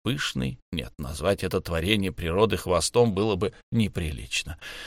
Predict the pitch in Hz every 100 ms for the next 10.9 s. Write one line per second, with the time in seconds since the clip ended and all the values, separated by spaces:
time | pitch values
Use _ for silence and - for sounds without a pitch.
0 | - - 117 160 170 - - 151 156 147
1 | 143 170 160 165 156 156 151 151 143 139
2 | 139 156 - 127 127 131 120 120 117 107
3 | 127 117 104 120 - 71 87 - 82 -
4 | 82 123 120 - 104 - 98 90 117 110
5 | 104 98 110 160 151 90 85 80 87 113
6 | 107 95 98 - - 120 - 90 101 107
7 | - _ _ 90 117 - - 87 113 -
8 | - 135 135 139 139 - _ _ _ _
9 | _ _ _ - 92 - 98 104 101 92
10 | 82 82 78 78 78 71 71 78